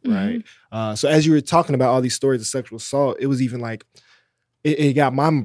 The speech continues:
Speaker 2: brain going 'cause it's, it was just taking me back to, like, Freedom Square experiences, and we're ta-, talking to so many people about that,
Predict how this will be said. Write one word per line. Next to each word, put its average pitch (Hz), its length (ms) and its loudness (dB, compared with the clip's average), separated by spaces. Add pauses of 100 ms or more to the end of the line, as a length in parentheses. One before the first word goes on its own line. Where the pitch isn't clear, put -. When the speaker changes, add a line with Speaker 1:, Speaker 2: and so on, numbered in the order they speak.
Speaker 2:
brain 113 400 -2
going 113 320 -4
'cause 120 240 0
it's, 113 120 -2
it 139 120 2
was 110 100 0
just - 160 -4
taking 127 180 4
me 117 60 -2
back 107 240 -2
to, - 100 -10
like, 107 120 -6
Freedom 117 240 0
Square 135 280 2
experiences, 113 560 -4
and 117 120 -6
we're 117 60 -6
ta-, 123 220 -4
talking 120 300 -4
to 113 60 -6
so 123 100 -4
many 117 80 -4
people 117 260 -4
about 110 300 0
that, 107 200 -4